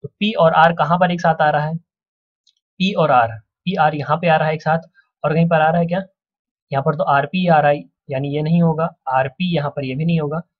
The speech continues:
पीआर ये भी हो सकता है लेकिन ये दूर आ रहा है थोड़ा, तो इसकी possibility कम है, but हो सकता है। B option देखते हैं, क्यू पी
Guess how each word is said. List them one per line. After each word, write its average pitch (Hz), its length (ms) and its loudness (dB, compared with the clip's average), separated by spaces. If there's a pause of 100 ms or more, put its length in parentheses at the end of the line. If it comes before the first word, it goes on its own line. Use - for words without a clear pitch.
(140)
पीआर 180 300 2
ये 147 140 -2
भी 156 80 -2
हो 180 100 0
सकता 156 280 -4
है 156 80 -2
लेकिन 151 240 -4
ये 180 120 0 (320)
दूर 180 280 0
आ 131 100 4
रहा 123 100 -2
है 127 60 -2
थोड़ा, 139 260 -4 (920)
तो 135 60 -6
इसकी 135 160 -6
possibility 156 540 -2
कम 170 200 2
है, 190 80 0
but 175 200 0
हो 170 100 2
सकता 139 280 -4
है। 110 180 -6 (480)
B 160 80 0
option 190 280 4
देखते 180 260 -4
हैं, 202 140 -2 (1900)
क्यू 214 180 0
पी 214 380 -6